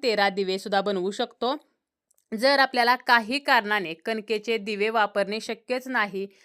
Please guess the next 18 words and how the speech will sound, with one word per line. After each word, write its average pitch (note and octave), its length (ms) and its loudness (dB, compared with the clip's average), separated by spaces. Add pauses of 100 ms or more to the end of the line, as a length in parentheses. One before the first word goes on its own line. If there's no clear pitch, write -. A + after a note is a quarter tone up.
(160)
आपल्याकडे A#3 440 2
जर A#3+ 220 -2
तेवढा A3+ 240 2
वेळच G#3+ 400 2
नसेल B3 420 -4
की A3 60 0
आपण G#3 260 -2
कणकेचे G3+ 580 -6
दिवे G#3+ 280 -2
बनवू, F#3+ 340 -4 (360)
तर C4+ 180 0
मात्र A#3+ 280 -2
आपण G#3+ 320 0
मातीचे G#3 540 -4
दिवे F#3+ 280 -4
सुद्धा F#3+ 220 -2
वापरू G#3 380 0
शकतो, F#3 420 -6